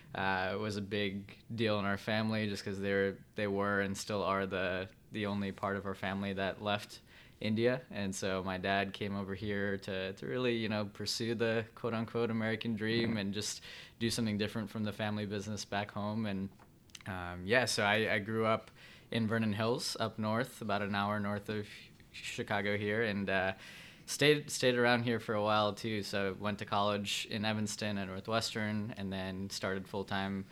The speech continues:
Speaker 1: work here in the city. That's when I actually moved downtown into Chicago. So yeah, I'm pretty much through and through a Chicagoan and a Illinoisan for
Speaker 2: So
Speaker 1: a
Speaker 2: were
Speaker 1: while.
Speaker 2: you one of those suburban kids saying you were from
Speaker 1: <laughs>
Speaker 2: Chicago when you're from
Speaker 1: Absolutely.
Speaker 2: Vernon Hills?
Speaker 1: Just to make it so much easier, it's like, "Yeah, I'm from Chicago."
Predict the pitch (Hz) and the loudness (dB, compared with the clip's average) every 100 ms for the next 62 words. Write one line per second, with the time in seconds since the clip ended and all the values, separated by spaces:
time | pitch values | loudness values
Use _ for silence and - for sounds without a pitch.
0 | - - - - 110 107 - 113 107 107 | -14 -18 -10 -2 0 0 -2 -4 -2 -2
1 | 101 110 107 110 104 104 98 98 - 101 | -2 -2 0 2 0 0 2 2 0 -4
2 | 98 92 92 98 104 104 107 - 107 95 | -2 -2 -2 0 0 0 -4 -6 -6 -6
3 | 107 - 104 110 135 - 95 90 98 110 | -6 -4 -2 -2 -4 -2 -2 0 2 4
4 | 92 104 101 101 98 - - - - - | 2 -2 -6 -2 -2 -4 -6 -8 -14 -16
5 | - - - - 110 101 104 110 110 104 | -16 -20 -10 0 2 2 2 2 4 4
6 | 98 101 - - 104 104 104 104 104 95 | 4 2 -4 0 2 2 0 0 -2 -4
7 | 92 98 - - 104 98 95 98 92 - | -6 -8 -12 -8 -4 -2 -2 -2 -6 -12
8 | - - 95 104 104 107 107 107 104 98 | -14 -6 2 4 6 6 4 4 4 2
9 | 104 101 98 101 101 101 95 90 - 101 | 2 2 4 2 0 0 -2 -4 2 4
10 | 98 98 98 95 104 104 - 104 104 101 | 4 4 2 0 0 0 -2 2 4 6
11 | 104 104 - 202 175 160 - 147 139 139 | 10 12 12 12 12 12 12 12 12 12
12 | 143 143 123 - 156 135 151 151 156 143 | 12 12 12 12 12 12 12 12 8 6
13 | 139 127 143 143 143 143 135 139 139 131 | 6 6 6 6 6 6 6 8 6 6
14 | 120 113 107 101 110 - - - - | 4 6 4 2 -6 -8 -8 -8 0